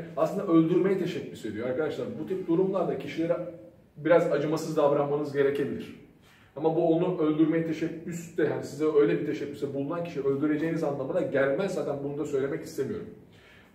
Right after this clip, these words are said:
Biraz tabii zarar vermeniz gerekir. Okey? Çünkü elinde bir bıçak varsa sizi öldürme niyetini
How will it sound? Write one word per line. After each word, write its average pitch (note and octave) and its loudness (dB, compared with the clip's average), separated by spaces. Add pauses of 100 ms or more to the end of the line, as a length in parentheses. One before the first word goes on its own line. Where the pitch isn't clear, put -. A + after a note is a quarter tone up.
(100)
Biraz B3 6
tabii G#3+ 6
zarar F#3+ 8
vermeniz E3+ 4
gerekir. - -2 (140)
Okey? - 0 (460)
Çünkü F3+ 0
elinde E3+ 4
bir F3+ 2
bıçak F#3+ 0
varsa F#3+ 2
sizi E3 -2
öldürme E3+ 4
niyetini F3 -2